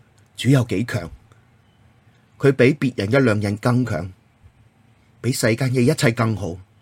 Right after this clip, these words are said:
主實在係值得佢哋，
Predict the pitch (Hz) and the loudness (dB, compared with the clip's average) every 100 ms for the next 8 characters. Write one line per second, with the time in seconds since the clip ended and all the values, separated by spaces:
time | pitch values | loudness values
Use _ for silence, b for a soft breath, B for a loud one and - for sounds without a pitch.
0 | _ _ _ _ _ _ _ _ b b | _ _ _ _ _ _ _ _ b b
1 | b b b _ - 98 113 - _ _ | b b b _ -6 -4 -4 -8 _ _
2 | _ - 143 139 131 117 170 - 113 110 | _ -4 -2 0 0 0 -2 0 0 0
3 | 101 | -4